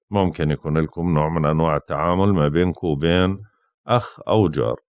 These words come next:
في ساعات الصباح بتفضلوا التركيز حول مصالحكم البيتية والعائلية. أهم شيء إنكم ما تتهربوا من المسؤوليات حتى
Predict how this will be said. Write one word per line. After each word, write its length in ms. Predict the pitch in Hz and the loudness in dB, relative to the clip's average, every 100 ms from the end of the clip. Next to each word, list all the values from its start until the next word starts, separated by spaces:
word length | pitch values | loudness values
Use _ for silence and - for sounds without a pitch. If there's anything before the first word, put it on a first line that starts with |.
| _ _ _ _ _ _ _ | _ _ _ _ _ _ _
في 120 | 147 | 2
ساعات 460 | 135 139 117 123 - | 4 4 4 2 0
الصباح 580 | 104 110 104 120 127 110 | 0 2 4 4 2 -2
بتفضلوا 480 | 113 - 127 120 | -4 -2 -2 0
التركيز 560 | 110 - 95 - 120 101 | 0 0 -2 0 0 0
حول 340 | - 110 110 | 0 2 2
مصالحكم 840 | 90 80 - 87 76 76 - 73 76 | 4 2 2 0 0 -2 -8 -4 -2
البيتية 680 | 65 71 73 - 107 90 80 | -2 0 -2 -2 -4 0 2
والعائلية. 960 | 78 71 76 90 71 85 80 69 67 _ _ _ _ _ _ _ - | 2 2 2 2 2 0 2 0 -2 _ _ _ _ _ _ _ -4
أهم 360 | 85 95 92 | 0 2 2
شيء 240 | 82 - 104 | 0 0 0
إنكم 280 | 90 - 85 | 0 -2 0
ما 80 | 82 | 0
تتهربوا 640 | - - 78 85 76 73 | -2 -8 -4 0 0 0
من 200 | 73 76 | 0 2
المسؤوليات 1040 | 73 71 69 - 69 80 82 90 104 113 - - - | 2 0 0 -2 -2 0 2 4 4 0 -10 -20 -12
حتى 600 | - 120 - 110 110 | -6 -6 -4 0 0